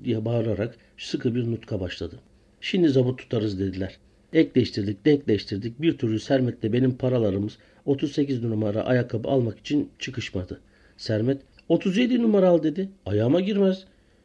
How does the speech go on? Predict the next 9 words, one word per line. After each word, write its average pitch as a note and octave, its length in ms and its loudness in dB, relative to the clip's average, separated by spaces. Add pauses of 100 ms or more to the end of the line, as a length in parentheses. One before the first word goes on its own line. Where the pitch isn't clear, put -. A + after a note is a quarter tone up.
(140)
"Benim D#3 160 4
hatırım G3 340 2
için G3 180 0
sokarsın." F3+ 640 0 (100)
"Yahu B2 380 4
ayak C3+ 260 4
hatır B2+ 260 2
dinler C3 320 2
mi?" E3 160 0